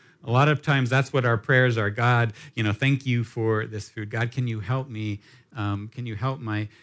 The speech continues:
my friend who's sick?" And, and those are those text messages back, or, "God, what should I do in this situation?" And we might, you know, get a nudge in his heart, and, and that's, that's okay, that's prayer, but,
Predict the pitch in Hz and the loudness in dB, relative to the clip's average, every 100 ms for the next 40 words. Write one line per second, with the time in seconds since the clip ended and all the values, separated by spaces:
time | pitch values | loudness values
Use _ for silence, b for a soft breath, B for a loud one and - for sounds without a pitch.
0 | b - 113 107 - 131 127 107 113 101 | b -8 -4 -4 -2 0 0 -2 -4 -6
1 | - - 135 120 123 - 120 113 113 120 | -8 -2 0 0 -2 -6 -6 -4 -6 -6
2 | 135 131 143 139 123 120 - - 139 - | -6 -4 -2 -2 -2 -6 -4 -4 -4 -4
3 | 120 117 120 110 107 107 - 117 127 120 | -4 -2 -4 -10 -12 -16 -10 -2 0 0
4 | 120 110 B B - 127 131 131 143 127 | -2 -10 B B -2 0 0 -4 -4 -2
5 | 110 110 131 135 123 107 - 120 - 110 | -2 -2 0 0 0 -2 -8 -12 -10 -6
6 | 107 120 120 117 110 107 113 117 123 123 | -2 -2 -2 -6 -6 -6 -4 -2 -2 -2
7 | B B B - 127 110 110 117 110 110 | B B B -10 -2 -2 0 0 0 0
8 | 123 120 113 104 98 - 127 123 127 123 | 0 0 -4 -6 -8 -8 -4 -2 -2 -4
9 | 110 - 120 131 160 - _ 135 - 139 | -10 -6 -6 -4 -6 -12 _ -10 -4 -6
10 | 127 156 160 131 117 - _ 143 151 143 | -4 -2 2 2 -2 -8 _ -4 0 2
11 | 123 117 | 2 0